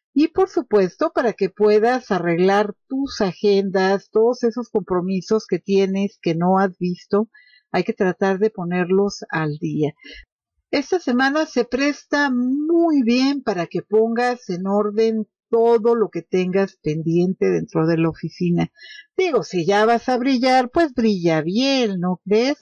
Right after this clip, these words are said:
No des oportunidad de que tus compañeros te señalen y digan, "Ay, no, es que no ha hecho tal cosa". Hay que poner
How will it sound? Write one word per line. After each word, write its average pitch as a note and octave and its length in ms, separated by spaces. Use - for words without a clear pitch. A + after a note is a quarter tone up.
No D4 320
des D#4+ 400
oportunidad G#3 760
de B3 100
que A3+ 100
tus F3+ 180
compañeros G#3+ 720
te F#3+ 120
señalen G#3 760
y F#3 120
digan, G3+ 360
"Ay, C#4 240
no, C#4+ 220
es C#4+ 140
que D4 120
no B3+ 120
ha B3+ 60
hecho B3 240
tal A#3 280
cosa". F#3+ 500
Hay A3 140
que B3 120
poner G#3+ 340